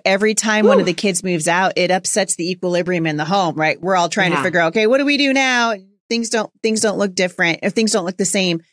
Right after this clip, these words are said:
Speaker 1: But I think just establishing those new traditions, making sure that the kids are still at home, the ones who are still there know you're thrilled that they're home, that you love them,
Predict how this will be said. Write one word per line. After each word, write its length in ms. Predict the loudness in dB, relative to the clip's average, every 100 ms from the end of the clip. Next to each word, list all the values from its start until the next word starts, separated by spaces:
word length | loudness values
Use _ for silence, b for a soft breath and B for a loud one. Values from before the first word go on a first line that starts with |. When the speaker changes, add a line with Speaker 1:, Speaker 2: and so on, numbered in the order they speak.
| b -6
Speaker 1:
But 80 |
I 60 | -4
think 180 | -2 -2
just 240 | -2 -2
establishing 560 | -2 0 0 0 -2 0
those 180 | -2 0
new 120 | -2
traditions, 580 | -2 -2 -2 0 -2 -2
making 300 | -2 -2 -4
sure 120 | -2
that 160 | -2 -4
the 60 | -6
kids 200 | -6 -4
are 60 |
still 260 | -4 0 0
at 100 | 0
home, 360 | -2 0 0 -2
the 80 | -2
ones 240 | 0 0
who 80 | -2
are 60 | -2
still 320 | -2 0 0
there 200 | 0 -2
know 440 | -2 -2 0 -2 -6
you're 200 | -6 -4 -6 _ _ -8
thrilled 420 | -2 2 2 0 _ -4
that 160 | -2
they're 160 | -2 -2
home, 320 | -2 0 0
that 160 | -4 -4
you 100 | -4
love 280 | -2 -2 -2
them, 300 | -2 -2